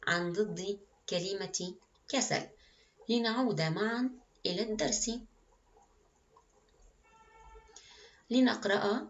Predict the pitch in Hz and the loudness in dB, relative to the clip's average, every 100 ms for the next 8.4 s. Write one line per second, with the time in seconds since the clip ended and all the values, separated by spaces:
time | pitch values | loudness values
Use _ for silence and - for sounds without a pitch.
0 | - - 269 175 139 - _ _ _ - | -8 -2 0 2 0 -6 _ _ _ -20
1 | - _ _ _ 269 285 202 - 151 160 | -20 _ _ _ 2 4 4 0 -4 -6
2 | - 202 202 233 160 156 160 226 220 220 | -6 -2 0 2 2 0 2 2 0 -2
3 | 226 220 226 220 220 226 220 233 233 - | -2 0 0 0 0 -2 -4 -6 -8 -12
4 | _ 208 190 196 226 202 160 156 156 180 | _ 0 2 2 2 2 -2 0 2 4
5 | 214 147 151 143 151 214 233 220 226 220 | 2 0 0 0 2 0 0 0 0 0
6 | 220 233 - - - - - 208 196 - | -2 -4 -6 -16 -20 -10 -2 2 2 0
7 | 220 196 143 151 151 220 226 226 233 - | 0 2 0 -2 -2 -2 -2 -4 -6 -4
8 | 226 226 214 - | -4 -4 -6 -8